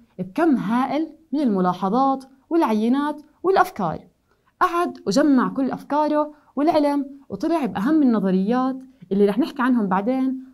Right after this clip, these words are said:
هم نظرية التطور ونظرية الانتخاب الطبيعي.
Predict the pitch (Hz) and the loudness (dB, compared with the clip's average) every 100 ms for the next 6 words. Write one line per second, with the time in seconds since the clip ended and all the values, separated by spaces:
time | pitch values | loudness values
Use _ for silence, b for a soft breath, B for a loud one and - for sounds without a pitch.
0 | - 415 285 208 240 285 285 277 - _ | -4 0 2 2 0 0 -2 -4 -12 _
1 | _ 392 370 311 302 302 311 311 b b | _ -4 -2 0 2 2 0 -4 b b
2 | _ 392 370 285 277 277 277 277 - _ | _ 0 2 2 0 0 -2 -8 -18 _
3 | 294 262 190 190 220 220 220 185 185 165 | -6 -4 -6 -6 -6 -6 -10 -8 -6 -6
4 | 131 | -8